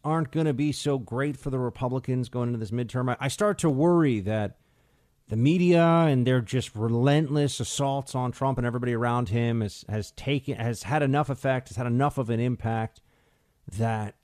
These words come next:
you know, maybe we will lose the House. A-, and then I see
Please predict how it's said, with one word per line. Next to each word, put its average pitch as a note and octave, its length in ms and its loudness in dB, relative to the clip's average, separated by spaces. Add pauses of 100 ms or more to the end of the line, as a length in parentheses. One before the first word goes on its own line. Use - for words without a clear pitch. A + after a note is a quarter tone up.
you - 80 -18
know, F#2 120 -18
maybe D3 320 0
we C3 100 0
will B2+ 160 0
lose B2 240 0
the A2+ 80 -2
House. A2 420 -2 (140)
A-, A#2 180 -8
and D#3+ 220 2
then A3 340 2
I A#3+ 220 2
see B2+ 640 -2